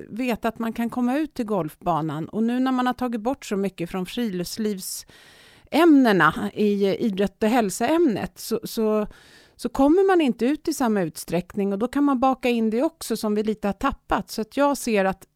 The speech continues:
alla ämnen kan korsbefruktas och vi kan ha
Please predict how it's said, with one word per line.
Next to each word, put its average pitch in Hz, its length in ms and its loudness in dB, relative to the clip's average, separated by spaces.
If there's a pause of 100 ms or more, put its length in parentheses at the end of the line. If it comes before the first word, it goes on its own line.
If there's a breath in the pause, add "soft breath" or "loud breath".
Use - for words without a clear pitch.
(160)
alla 247 320 2
ämnen 190 520 0
kan 190 320 -6 (240)
korsbefruktas - 1080 -6
och - 260 -8
vi 180 120 -2
kan 185 260 -4
ha 170 300 -4